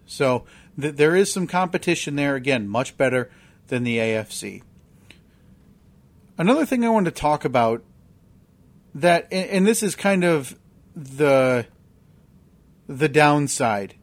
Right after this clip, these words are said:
if you will, of the N F L. Uh, if you're not an N F L fan, I understand it. I,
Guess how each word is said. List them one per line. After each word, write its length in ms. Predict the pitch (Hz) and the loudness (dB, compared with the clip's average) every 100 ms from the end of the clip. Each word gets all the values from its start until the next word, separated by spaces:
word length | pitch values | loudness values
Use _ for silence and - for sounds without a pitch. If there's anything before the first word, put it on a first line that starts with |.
| - | -6
if 240 | 147 - | -6 -6
you 80 | 147 | -6
will, 320 | 120 117 107 - _ _ _ - | -2 0 -2 -8 _ _ _ 0
of 180 | 143 123 | 0 2
the 160 | 139 | 0
N 100 | 135 | 0
F 220 | 131 123 131 | 0 -2 -4
L. 320 | 117 110 117 _ _ _ _ - | -4 -6 -10 _ _ _ _ -12
Uh, 320 | 123 110 110 - | -8 -6 -6 -6
if 120 | 165 | 0
you're 120 | 285 | 4
not 100 | 277 | 4
an 120 | 240 | 4
N 60 | 196 | 2
F 100 | - | 2
L 140 | 170 | 0
fan, 260 | - 170 190 | 0 0 2
I 140 | 156 | 2
understand 460 | 156 135 - 175 131 | 0 -2 -2 -2 -2
it. 120 | - _ - | -8 _ -6
I, 160 | 135 | -6